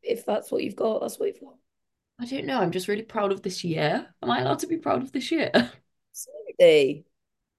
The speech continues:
Speaker 2: Just felt like it's been bloody good, guys, really. Like,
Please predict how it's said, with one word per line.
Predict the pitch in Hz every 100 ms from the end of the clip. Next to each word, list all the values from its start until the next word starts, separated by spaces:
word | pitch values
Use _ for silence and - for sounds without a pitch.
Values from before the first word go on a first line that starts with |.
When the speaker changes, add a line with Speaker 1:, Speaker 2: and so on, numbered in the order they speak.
| _ _ _
Speaker 2:
Just | - 370
felt | 285 160
like | 170 180
it's | 151
been | - 156 151
bloody | 143 143 143 135
good, | - 208 185
guys, | 180 143 147 147 - 185 202
really. | 196 156 156 180 233 - _ _ _ _ _ _ _ _ _ _ _ _
Like, | 208 202 123 -